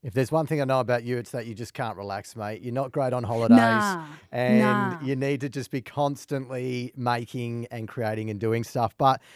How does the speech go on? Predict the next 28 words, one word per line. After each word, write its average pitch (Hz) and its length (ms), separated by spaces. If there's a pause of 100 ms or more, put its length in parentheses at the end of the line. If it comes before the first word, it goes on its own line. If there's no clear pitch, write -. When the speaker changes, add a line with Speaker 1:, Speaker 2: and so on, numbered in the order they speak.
(160)
Speaker 1:
at 131 80
the 156 100
end 185 80
of 180 60
the 147 80
day, 120 380
if 110 140
you 131 120
had 175 160
to 165 100
choose 139 400
one 147 380
thing, 120 260
if 101 120
you 120 80
had 143 100
to 135 80
burn 170 420
everything 180 380
else 147 420 (380)
and 120 180
pick 156 220
between 147 340
doing 139 280
the, 135 100
the 120 220
digital 151 360
videos, 139 880